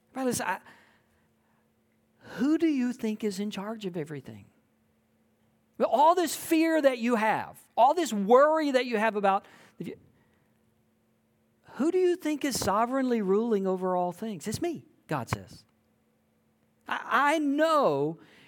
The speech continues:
your particular circumstance is creating this level of anxiety in you.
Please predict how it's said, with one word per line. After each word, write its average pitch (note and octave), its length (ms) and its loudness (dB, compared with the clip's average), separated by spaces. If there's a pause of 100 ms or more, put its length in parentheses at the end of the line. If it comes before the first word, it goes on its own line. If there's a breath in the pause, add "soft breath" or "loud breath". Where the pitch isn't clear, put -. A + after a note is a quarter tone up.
(140 loud breath)
your G#3+ 320 2
particular D4+ 600 -2
circumstance G#3+ 1120 0
is E3 100 -4
creating A#3 840 0
this G3+ 220 -2
level A3 480 2
of G3+ 100 0
anxiety G#3+ 680 0
in G#3 120 -4
you. A3 160 -6